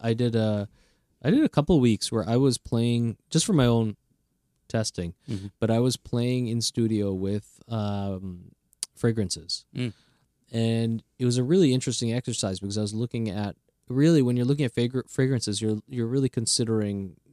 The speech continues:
Speaker 1: for me, two things. Uh, the mise en scène would,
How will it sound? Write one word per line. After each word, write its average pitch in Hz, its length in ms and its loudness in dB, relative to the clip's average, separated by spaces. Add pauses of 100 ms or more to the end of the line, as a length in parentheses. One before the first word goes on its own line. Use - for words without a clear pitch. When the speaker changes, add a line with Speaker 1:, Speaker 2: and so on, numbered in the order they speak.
(140)
Speaker 1:
for - 160 -4
me, 120 260 0 (120)
two 120 160 -4
things. - 380 -12 (480)
Uh, 95 120 -2
the 101 120 0
mise 147 200 4
en 151 120 4
scène 117 460 0
would, 104 240 -2